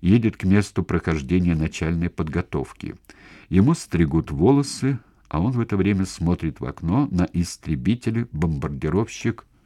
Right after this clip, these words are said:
«Хорнет», облетающий местность. Юнца, который наматывает бесконечные круги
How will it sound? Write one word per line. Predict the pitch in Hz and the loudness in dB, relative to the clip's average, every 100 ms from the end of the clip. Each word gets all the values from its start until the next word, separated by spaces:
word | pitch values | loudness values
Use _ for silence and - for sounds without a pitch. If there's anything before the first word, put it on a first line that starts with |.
| _ _ _ | _ _ _
«Хорнет», | 98 85 76 76 73 - - - - - - | 0 0 0 -4 -6 -14 -20 -20 -18 -18 -2
облетающий | 92 78 80 - 113 123 117 - 104 | 0 0 -2 0 2 2 -2 -2 -2
местность. | 80 76 76 - 80 - - - - | 0 -2 -6 -10 -12 -12 -18 -20 -16
Юнца, | - 95 123 - 165 | -2 2 2 0 -2
который | 160 120 117 110 107 - | 0 -2 0 2 0 0
наматывает | 101 98 107 110 101 95 | 2 2 2 0 2 2
бесконечные | 80 85 - 95 101 135 - - 107 | 2 -2 -2 -2 2 0 0 -2 -2
круги | - 92 82 104 | 0 0 2 2